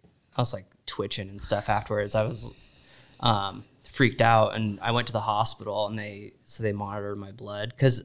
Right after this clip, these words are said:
uh, electrical burns, you burn from the inside out. So you have to have your blood tested for five hours to see if you have any internal, um, damage to your organs. So that, so I, I didn't have any damage, but that was, like,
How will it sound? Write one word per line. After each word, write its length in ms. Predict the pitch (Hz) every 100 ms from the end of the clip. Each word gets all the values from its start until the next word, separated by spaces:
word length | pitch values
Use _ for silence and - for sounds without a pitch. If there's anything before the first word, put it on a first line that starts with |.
| -
uh, 100 | 104
electrical 440 | 113 135 143 135
burns, 280 | 123 117 107
you 60 | 110
burn 240 | 107 110
from 160 | 113 110
the 100 | 107
inside 360 | 110 - 107 101
out. 380 | 107 127 - - _
So 320 | - - 107
you 160 | 104 110
have 240 | 110 98
to 320 | - 110 113 117 _ _ _ _ _ _
have 240 | 110 107
your 100 | 92
blood 300 | 95 110 120
tested 720 | - 107 98 - 104 107 110 - _
for 400 | - 107 110 107
five 320 | - 107 104
hours 480 | 104 104 110 110 110
to 80 | -
see 100 | 113
if 100 | 107
you 100 | 104
have 100 | 104
any 200 | 104 101
internal, 640 | 107 - 107 107 110 107 - _ _ _ _ _ -
um, 340 | 120 107 113 113 110
damage 480 | 110 110 113 107 -
to 80 | -
your 120 | 107
organs. 640 | 110 113 113 107 110 107 - _ - - - -
So 480 | - 117 104 98 98 117 117
that, 420 | 113 110 - -
so 100 | 113
I, 200 | 110 110
I 40 |
didn't 180 | 151 123
have 160 | 127 120
any 140 | 110
damage, 520 | 104 117 117 104 101
but 160 | 113 117
that 180 | 117 101
was, 200 | 110 107
like, 300 | 101 98